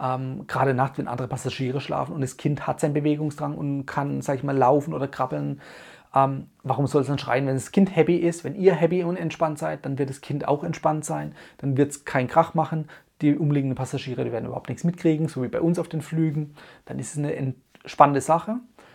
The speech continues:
und ich kann's euch nur empfehlen. Also wie gesagt, die Vorbereitung ist natürlich das A und O. Auch dann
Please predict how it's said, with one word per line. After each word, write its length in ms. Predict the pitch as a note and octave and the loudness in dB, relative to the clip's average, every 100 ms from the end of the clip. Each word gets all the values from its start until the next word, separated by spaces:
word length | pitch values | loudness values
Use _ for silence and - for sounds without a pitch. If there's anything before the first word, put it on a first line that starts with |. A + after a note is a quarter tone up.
| - _ | -20 _
und 240 | D3 C#3 | 4 4
ich 80 | - | 2
kann's 220 | - C3+ | -2 -2
euch 80 | C3+ | -2
nur 280 | C#3 C#3+ - | -2 -2 -6
empfehlen. 480 | - - A#2+ A#2+ A#2+ | -12 -10 -8 -8 -6
Also 180 | B2+ C3 | -4 -2
wie 60 | F3 | 2
gesagt, 460 | F3 G#3 - - | 4 2 0 -4
die 60 | D#3 | -4
Vorbereitung 540 | - F#3+ G3+ G#3 G3+ | 4 4 4 0 -2
ist 100 | F3+ | -4
natürlich 220 | D#3+ D3+ | -4 -4
das 180 | - C3 | -4 -4
A 180 | - B2+ | 2 4
und 180 | B2+ - | 4 0
O. 280 | - B3+ - _ _ _ _ _ - - _ _ _ - | 0 0 -4 _ _ _ _ _ -20 -20 _ _ _ 4
Auch 180 | C#3 - | 4 6
dann 360 | D#3+ D#3 - | 4 2 -4